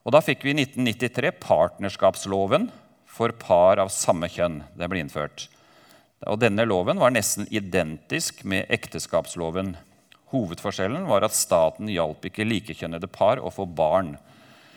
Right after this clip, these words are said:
Partnerskapsloven var en lov for voksne. Eh, den inneholdt ikke noe, og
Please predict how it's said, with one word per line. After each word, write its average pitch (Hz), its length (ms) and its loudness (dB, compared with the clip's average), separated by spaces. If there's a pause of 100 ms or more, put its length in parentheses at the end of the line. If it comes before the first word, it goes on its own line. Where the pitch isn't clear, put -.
(280)
Partnerskapsloven 120 800 0
var 104 240 6
en 117 240 -2
lov 95 240 -2
for 110 160 -4
voksne. - 560 -6 (540)
Eh, 95 180 -6
den 101 240 -6
inneholdt 104 480 -4
ikke 110 240 -8
noe, 110 320 2
og 107 400 -2